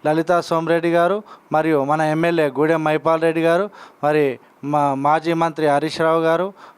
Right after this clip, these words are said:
మరియు కేసీఆర్ గారు, అప్పుడు టీఆర్ఎస్ ప్రభుత్వంలో జరిగిన ప్రతి ఒక్క అభివృద్ధికి,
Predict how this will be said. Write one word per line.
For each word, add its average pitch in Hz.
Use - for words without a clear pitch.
మరియు 151
కేసీఆర్ 165
గారు, 165
అప్పుడు 151
టీఆర్ఎస్ 165
ప్రభుత్వంలో 160
జరిగిన 151
ప్రతి 147
ఒక్క 151
అభివృద్ధికి, 147